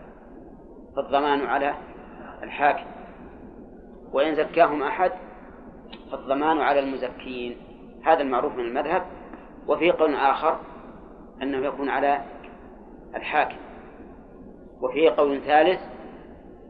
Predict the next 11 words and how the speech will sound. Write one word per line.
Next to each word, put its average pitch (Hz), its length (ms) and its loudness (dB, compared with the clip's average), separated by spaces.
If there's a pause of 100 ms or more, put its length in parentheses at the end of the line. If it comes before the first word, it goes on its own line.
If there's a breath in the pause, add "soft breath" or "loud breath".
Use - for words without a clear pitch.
(200)
أنه 139 300 -2
يخير 139 460 0 (1500)
من 120 200 -8
له 131 300 -2 (180)
الحق 117 600 -4
بين 143 200 2
أن 127 120 -2
يضمن 135 360 -2
الحاكم 156 460 4
أو 131 80 -2
يضمن 143 420 0